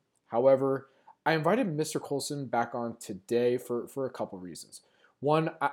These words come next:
I think it's really important for the microcap community to hear from Cromwell and get his latest insights on critical issues that affect our space. Two, I, I've spoken with many investors, both on here,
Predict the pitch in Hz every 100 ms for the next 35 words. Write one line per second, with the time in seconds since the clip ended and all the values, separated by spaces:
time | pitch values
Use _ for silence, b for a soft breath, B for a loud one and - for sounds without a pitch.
0 | - 131 170 156 117 123 156 151 143 -
1 | 127 131 117 - 139 123 120 120 117 120
2 | - - 117 123 120 117 b b _ 131
3 | 117 170 170 147 - 135 135 139 143 143
4 | 147 139 127 - 139 143 139 143 117 113
5 | 117 117 - - 117 110 120 117 - B
6 | B 170 170 - 160 170 - 135 131 139
7 | 123 123 117 - 123 - 101 104 - -
8 | 123 117 - b b b _ - 156 160
9 | 156 165 139 - - 135 123 - 165 160
10 | 156 139 127 120 - _ 143 151 151 135
11 | 120 117 123 110 - 127 120 113 110 147
12 | 147